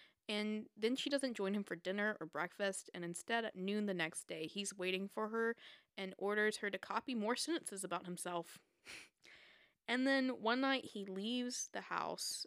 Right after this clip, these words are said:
and he's like, "It's yours," and days pass, and then he returns at, to her at the end of the week, and he's still trying to get her to just exist. But she's just so sad. He's like, "Let me help you.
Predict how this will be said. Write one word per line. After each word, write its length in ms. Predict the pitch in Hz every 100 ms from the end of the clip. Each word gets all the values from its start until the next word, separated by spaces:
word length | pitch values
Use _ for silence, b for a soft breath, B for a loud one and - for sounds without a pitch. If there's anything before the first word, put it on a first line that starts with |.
| _
and 160 | 202 180
he's 140 | 185
like, 160 | - -
"It's 220 | 202 -
yours," 520 | 202 196 190 185 - - _ -
and 220 | 175 -
days 380 | 175 202 196 -
pass, 420 | 165 - 185 -
and 100 | 190
then 100 | 175
he 220 | 196 247
returns 480 | 277 277 233 226 226
at, 100 | - _ _ _ _
to 120 | -
her 180 | 220 214
at 100 | 208
the 100 | -
end 140 | 185 220
of 60 |
the 80 | 233
week, 360 | 185 175 - - B B B B -
and 100 | 233
he's 140 | 269
still 240 | - 285 285
trying 240 | - 262
to 60 | 226
get 180 | 196 -
her 140 | 202
to 80 | 185
just 360 | 175 175 - -
exist. 880 | 170 170 151 147 123 - - - - _ _ _ _
But 120 | -
she's 240 | - 175 -
just 200 | 175 -
so 120 | 165
sad. 200 | 160 156
He's 140 | 175
like, 220 | 156 -
"Let 160 | 196 -
me 80 | 175
help 260 | 165 -
you. 140 | 123